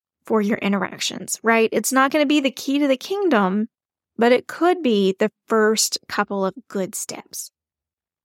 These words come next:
All right, so the first principle I wanna talk about is the avoidant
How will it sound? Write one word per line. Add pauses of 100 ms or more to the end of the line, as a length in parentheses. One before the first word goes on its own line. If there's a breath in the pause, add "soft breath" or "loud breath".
(360)
All
right,
so
the
first
principle
I
wanna
talk
about
is
the
avoidant